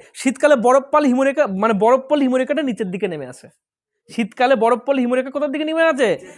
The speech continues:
নিচের দিকে নেমে আসে। আর গরমকাল হিমরেখা পিছনের দিকে পিছিয়ে যায়, কারণ গলে যায় তো বরফ। এটা ট্রানজিশন জোন, পরিবর্তন হয়, সিজনাল ভাবে চেঞ্জ হয়। ঠিক আছে, গেল।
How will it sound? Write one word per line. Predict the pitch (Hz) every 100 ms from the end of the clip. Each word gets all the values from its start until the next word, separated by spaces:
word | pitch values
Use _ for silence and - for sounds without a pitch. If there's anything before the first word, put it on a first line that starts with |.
| -
নিচের | 240 269 220
দিকে | 240
নেমে | 247 233
আসে। | 220
আর | 220
গরমকাল | 214 254 254 285
হিমরেখা | 262 254 262 285
পিছনের | 208 247 214
দিকে | 220
পিছিয়ে | - 175 175
যায়, | 185
কারণ | 277 277
গলে | 311 311
যায় | 277
তো | 233
বরফ। | 196 151 139 _ _ _ _ _
এটা | 208 247
ট্রানজিশন | 285 269 269 277 247
জোন, | 190 165 131 139 _ _ -
পরিবর্তন | 269 240 226 185
হয়, | 165 139 - -
সিজনাল | 277 269 262 208 170 - _ 185
ভাবে | 208 190
চেঞ্জ | 190 165
হয়। | 156
ঠিক | 143 262
আছে, | 381 180 131 _ _ _ _ 170
গেল। | 202 131